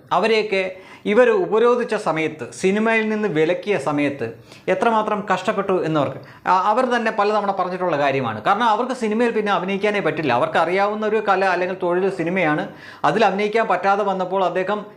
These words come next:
സീരിയലിലേക്ക് നോക്കുന്നു. അപ്പോൾ അവിടെയുള്ള ആത്മ എന്ന സംഘടനയെ കൊണ്ട് അദ്ദേഹത്തിന് അവിടെയും വിലക്ക്, ആ, വാങ്ങിക്കൊടുക്കാൻ വേണ്ടി അവർ ശ്രമിക്കുന്നു. ഇവിടെയാണ് ഈ എ എം എം എ അഥവാ അമ്മ എന്ന സംഘടനയ്ക്ക് ഒരു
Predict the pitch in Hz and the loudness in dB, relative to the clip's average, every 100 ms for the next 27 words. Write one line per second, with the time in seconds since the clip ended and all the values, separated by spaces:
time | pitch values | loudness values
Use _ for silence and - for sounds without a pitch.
0 | - - 170 190 233 240 233 214 190 208 | -8 -2 2 2 2 2 0 -2 -2 -2
1 | 220 - 151 202 190 180 240 214 202 147 | -4 -4 -2 2 2 2 2 2 0 2
2 | 170 196 240 220 208 202 190 175 190 190 | 2 2 -2 -2 -2 -4 -4 -2 -2 0
3 | 185 170 190 196 202 170 175 247 254 202 | 0 2 0 0 0 0 2 0 2 0
4 | 202 196 196 - - - 196 196 190 185 | -2 -4 -6 -14 -12 0 2 4 2 -2
5 | 170 196 208 196 185 185 180 170 165 165 | -2 -2 0 -2 -2 -2 0 0 0 -2
6 | 156 151 113 98 - - - - 196 240 | -2 -2 -6 -8 -16 -20 -20 -4 0 2
7 | 330 269 185 180 190 185 185 220 185 208 | 4 4 2 0 -2 -2 -4 -2 0 2
8 | 240 240 220 202 202 180 180 190 190 170 | 2 0 -2 -4 -2 -2 0 2 2 0
9 | 202 214 202 175 185 185 165 180 175 180 | 0 0 0 -2 -4 -2 -4 -2 -2 0
10 | 175 | 0